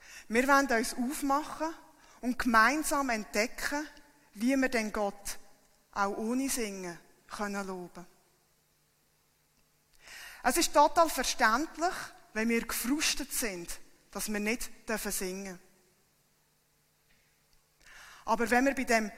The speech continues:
Frust stehen bleiben, dann ist das eigentlich das Gleiche, wie wenn wir unsere Harfe wieder zurück in die Bäume hängen. Es ist verständlich,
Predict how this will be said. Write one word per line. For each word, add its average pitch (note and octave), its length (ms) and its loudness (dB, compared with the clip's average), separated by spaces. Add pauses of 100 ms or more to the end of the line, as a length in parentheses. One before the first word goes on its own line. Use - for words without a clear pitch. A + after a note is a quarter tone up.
Frust - 520 -4
stehen B3 400 0
bleiben, A3 440 -6 (1160)
dann B3+ 140 2
ist D4+ 160 4
das D#4 120 2
eigentlich C4+ 400 6
das - 120 -2
Gleiche, C#4 460 2
wie C4 160 -2
wenn A3+ 340 4 (760)
wir A3+ 240 2
unsere G#3 340 0
Harfe G3+ 560 0 (580)
wieder G#3+ 220 -4
zurück - 480 -4 (200)
in A3 100 -8
die - 0 -
Bäume F#3+ 420 -4
hängen. F#3 480 -10 (4000)
Es A#3+ 160 2
ist D#4 140 2
verständlich, C4 840 -2